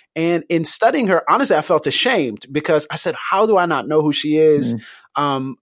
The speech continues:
Speaker 1: uh, better than what I did before?" And so my question is, why do you believe her story hasn't been told? Why hasn't her story been shared more widely? Or have,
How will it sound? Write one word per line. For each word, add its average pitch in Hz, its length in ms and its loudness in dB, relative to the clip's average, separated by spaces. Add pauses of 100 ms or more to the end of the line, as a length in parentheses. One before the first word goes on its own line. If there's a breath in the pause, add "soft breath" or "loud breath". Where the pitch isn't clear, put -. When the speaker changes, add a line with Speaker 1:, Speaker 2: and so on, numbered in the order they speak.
Speaker 1:
uh, 117 200 -8
better 160 440 2
than 143 180 -4
what 139 120 0
I 131 140 0
did 127 440 -2
before?" 123 800 -4
And 143 200 -4
so 147 440 2 (320 soft breath)
my 185 220 -2
question 294 300 -2
is, 202 100 -2 (160)
why 170 240 -6
do 320 80 -6
you 359 80 -8
believe 302 320 0
her 262 100 0
story 208 340 -2
hasn't 220 300 -2
been 180 160 -2
told? 127 500 0
Why 131 280 -2
hasn't 233 260 -4
her 185 120 -2
story 170 580 0 (340 loud breath)
been 165 180 -2
shared 175 420 0
more 147 240 0
widely? 127 800 -2
Or 139 360 0
have, 139 280 -6